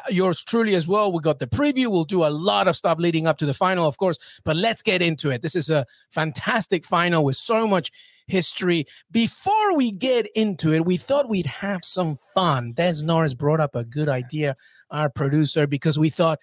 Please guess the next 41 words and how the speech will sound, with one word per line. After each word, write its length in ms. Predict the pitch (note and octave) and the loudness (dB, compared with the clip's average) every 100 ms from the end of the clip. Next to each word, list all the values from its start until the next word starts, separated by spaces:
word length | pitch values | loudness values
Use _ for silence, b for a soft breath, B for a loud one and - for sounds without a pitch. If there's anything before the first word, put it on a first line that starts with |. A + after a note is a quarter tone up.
| B B B | B B B
you 140 | - G3+ | -2 2
know, 120 | E3 | 2
what 320 | D#3+ B3+ E4+ | 2 0 0
can 220 | - A3 | 0 0
make 240 | F3+ G3+ F#3 | 2 0 0
a 60 | |
better 240 | D3+ F3+ D#3 | 0 0 0
final 400 | - F#3+ F3 C#3+ | -2 -2 0 0
than 160 | D3 | 0
get 180 | D3 F3+ | 0 0
more 220 | F3+ G3+ | 2 0
people 340 | - G#3 G#3 A3 | 0 0 0 0
angry? 440 | G3 D#4+ G#3 A#2+ b - | -2 0 0 -2 b -4
Let's 180 | A3+ - | -4 -2
post 300 | - A#3 - | 0 0 0
this 180 | A3+ | 0
on 140 | A3+ G#3+ | 0 -2
social 460 | - C4 - F3+ - - | 0 -2 0 -2 -2 -6
and 100 | E3 | 0
let's 160 | F#3+ G3 | 0 0
get 220 | G#3 F#3 | -2 -2
people 300 | G#3+ F#3+ F3 | -2 0 0
really 320 | F3 B3 A3 | 2 0 0
mad 360 | E3 F3 G3+ E3+ | 0 0 2 2
at, 140 | C#3 | 0
uh, 160 | C3+ C3+ B B | -2 -4 B B
uh, 220 | - D#3+ D#3 | -2 -2 0
the 120 | D#3 | -4
four 340 | - G#3+ B3+ | -2 0 2
of 100 | F#3 | 0
us 220 | D3 C#3+ D#3+ | 0 0 -2
as 100 | D3+ | -2
well. 160 | G#3 | -2
So 120 | D3+ E3 | 0 0
we 140 | C#4+ | 0
decided 640 | E4+ - G#3 F3 D3+ D3+ b b b - | 0 0 2 2 2 0 b b b -4
to, 160 | G3 F#3 | 0 0
all 260 | A#3 E4 F#4 | 2 2 0
of 120 | C#3 | 0
us, 280 | C3+ D#3 - b b - D3 | -2 -2 -4 b b -14 -6
do 360 | F#3 A#3 A3 | -2 2 2